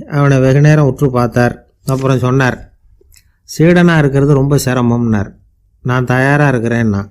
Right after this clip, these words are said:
"அது இன்னமும் சிரமமாச்சே, இங்கே வந்து குருவா இருக்கிறது மட்டுமே சுலபம்" அப்படின்னாராம். "அப்படின்னா நான் குருவாவே ஆயிடுறேன்" அப்படின்னானா.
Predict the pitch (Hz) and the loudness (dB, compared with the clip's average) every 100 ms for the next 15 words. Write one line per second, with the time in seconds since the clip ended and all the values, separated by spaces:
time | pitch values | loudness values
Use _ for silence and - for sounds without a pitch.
0 | _ _ _ _ _ _ _ _ _ - | _ _ _ _ _ _ _ _ _ -2
1 | 135 143 156 185 185 156 143 147 147 131 | 2 4 6 6 6 4 2 2 2 0
2 | 120 107 123 156 143 - _ _ _ _ | 0 0 2 2 0 -8 _ _ _ _
3 | _ _ 139 143 139 135 135 151 156 143 | _ _ 0 2 4 2 2 4 4 4
4 | 127 113 110 120 151 175 170 147 139 131 | 4 2 0 2 4 4 4 2 0 0
5 | 131 127 135 143 139 123 123 113 120 131 | -2 -2 0 0 0 0 0 -2 -4 -8
6 | _ _ _ _ _ _ _ _ _ - | _ _ _ _ _ _ _ _ _ -2
7 | 139 123 123 120 110 120 139 156 170 196 | 0 2 0 0 -2 -2 2 2 2 2
8 | 156 156 151 135 127 147 170 165 165 147 | 2 2 2 0 2 2 4 4 2 2
9 | 127 120 117 117 - _ _ _ _ 147 | 2 0 -2 -4 -8 _ _ _ _ -4
10 | 131 127 123 110 107 | -2 0 2 2 0